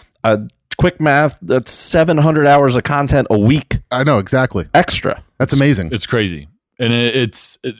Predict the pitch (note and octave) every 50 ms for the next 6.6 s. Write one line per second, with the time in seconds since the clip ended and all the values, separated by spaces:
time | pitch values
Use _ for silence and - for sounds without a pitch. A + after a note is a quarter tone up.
0 | _ _ _ - A#2+ B2 A2+ - - C3+ - E2 E2+ F2 - - A2+ - - C#3+
1 | D3+ D#3+ F3 D#3+ C#3+ A#2 C3+ C#3+ D3 D3+ D3 D3 C#3+ B2 B2+ B2+ B2+ B2+ A2 A#2
2 | A2 G#2 F#2+ - - G#2 F2+ G#2 A#2+ A#2 A#2+ A#2 G#2 A2+ A2+ A2 A2 - A#2 A#2+
3 | B2+ B2+ B2+ A#2+ A#2+ A2 - - A#2+ A#2 A#2 G2 G#2+ G#2+ G#2 G2+ G2 F#2+ F2 C#2
4 | F2 F#2 F2+ E2 - _ _ _ _ _ _ _ _ _ - A2+ G#2+ G2+ G2 G2
5 | F#2+ D#2+ C2+ B1+ - - - E2 _ - A2 A#2+ A2+ - B2+ C#3 C#3 D3 D3 C3+
6 | - D3 C3+ - C#3+ C3+ C#3 D3 A#2+ F2+ -